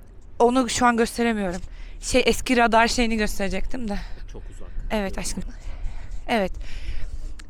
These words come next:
Speaker 1: Ee, bunun dışında yani gördüğünüz gibi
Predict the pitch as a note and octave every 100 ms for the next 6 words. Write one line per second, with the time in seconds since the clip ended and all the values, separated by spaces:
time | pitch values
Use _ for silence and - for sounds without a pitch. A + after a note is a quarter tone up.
0 | - A3 A3+ A3 A3+ G#3+ - - A3 D#4+
1 | F4+ F4 - C#4+ C4+ D#4+ - - C#4+ C4
2 | F3+ - - A3 C#4 B3+ C#4+ B3+ A3+ F3+
3 | F3